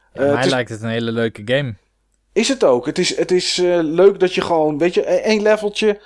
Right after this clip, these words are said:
Speaker 1: Eh, het leveltje wat ik als laatste speelde van, eh, level zes, denk ik dat het was.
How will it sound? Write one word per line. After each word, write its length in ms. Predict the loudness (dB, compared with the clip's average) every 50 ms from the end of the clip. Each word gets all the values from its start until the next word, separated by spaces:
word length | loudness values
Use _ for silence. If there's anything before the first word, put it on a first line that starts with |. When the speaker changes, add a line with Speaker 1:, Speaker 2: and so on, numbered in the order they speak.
| -20 -20 -20 -20 _ _
Speaker 1:
Eh, 460 | -6 -4 0 2 2 4 4 4 4
het 140 | 2 2 2
leveltje 400 | 0 -2 -2 -2 -4 -4 -4 0
wat 160 | 0 0 0
ik 80 | 0 -2
als 140 | -8 -6 -2
laatste 420 | 0 2 4 4 2 2 -2 -8
speelde 480 | -6 -4 0 2 2 2 2 0 -2 -4
van, 380 | -2 -2 -2 -2 -2 -2 -4
eh, 120 | -2 -2 -2 -2 -2
level 380 | -2 0 0 0 0 -2 -6
zes, 540 | -2 2 2 2 2 2 0 -4 -6 -8 _ -12
denk 280 | -6 -4 -4 -4 -4
ik 100 | -6 -4
dat 120 | -4 -2 -2
het 100 | -2 -2
was. 320 | 0 -2 -2 -2 -6 -16